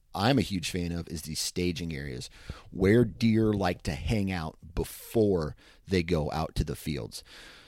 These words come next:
So you're gonna, you're going to see less deer, but what you, what you will see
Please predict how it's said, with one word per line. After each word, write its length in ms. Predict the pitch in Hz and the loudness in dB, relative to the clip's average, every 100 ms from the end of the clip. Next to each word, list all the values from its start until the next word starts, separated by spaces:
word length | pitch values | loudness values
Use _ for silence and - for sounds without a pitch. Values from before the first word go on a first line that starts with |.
| _ - | _ -2
So 520 | - 101 95 90 80 - | 4 8 8 6 2 0
you're 180 | 101 | 2
gonna, 300 | 107 123 131 92 | 6 8 8 4
you're 180 | 101 101 | 2 2
going 420 | 101 127 139 123 | 8 10 10 8
to 60 | |
see 220 | 101 113 98 | 6 4 4
less 300 | 87 - 85 | 4 0 -2
deer, 340 | 82 60 - _ _ _ _ _ _ | -4 -6 -10 _ _ _ _ _ _
but 340 | 90 110 92 - _ | -2 2 2 0 _
what 400 | - 85 101 - - | -10 0 0 0 -4
you, 500 | 98 95 90 82 - _ _ _ _ _ _ - | 0 2 2 -2 -8 _ _ _ _ _ _ -6
what 220 | 101 - | -4 -4
you 140 | 87 | -4
will 280 | 85 110 135 | -2 2 2
see 400 | - 85 82 82 | 0 -4 -4 -6